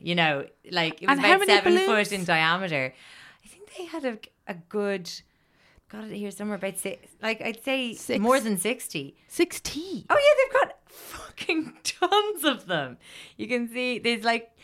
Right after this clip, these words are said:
Speaker 1: he-, when they have it inflated, it's, like, two heights of balloons. It's really, like, there's
Speaker 2: Okay.
Speaker 1: a kind of a lower
Speaker 2: Tier.
Speaker 1: tier, and then there's an upper tier about twenty feet above the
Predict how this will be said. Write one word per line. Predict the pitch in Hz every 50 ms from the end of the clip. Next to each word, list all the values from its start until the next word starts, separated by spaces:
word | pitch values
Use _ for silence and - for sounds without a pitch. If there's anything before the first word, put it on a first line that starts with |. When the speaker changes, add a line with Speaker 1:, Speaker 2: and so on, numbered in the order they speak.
| - - - - - _
Speaker 1:
he-, | - -
when | - - 226 247 254 269
they | 254 254 262 247
have | 226 247 262 302 294 269
it | 240 220 - - -
inflated, | 196 202 202 202 - 208 208 220 233 202 190 170 165
it's, | 170 165 165 -
like, | 185 180 175 175
two | - - 226 220 214 208
heights | 202 190 175 185 226 233 - -
of | 202 170 -
balloons. | - 175 170 175 202 285 381 403 403
It's | 311 240 -
really, | 254 254 247 240 233 226
like, | 226 208 196
there's | 185 185 170 160
Speaker 2:
Okay. | 160
Speaker 1:
a |
kind | 151 208 202
of | 185 190
a | 185 180
lower | 180 180 180 180 190 196 196 208
Speaker 2:
Tier. | 196 196 196 185
Speaker 1:
tier, | 233 240 247 254 285 302 - - - - - -
and | 190 196
then | 196 196
there's | 202 196 185 185
an | 190 -
upper | - 202 202 208 208
tier | 208 - 214 185 175
about | 170 170 165 170
twenty | - - 180 170 175 170
feet | 170 175 170
above | 160 - 156 170 165 156 156
the | 151 160 151 147 147 -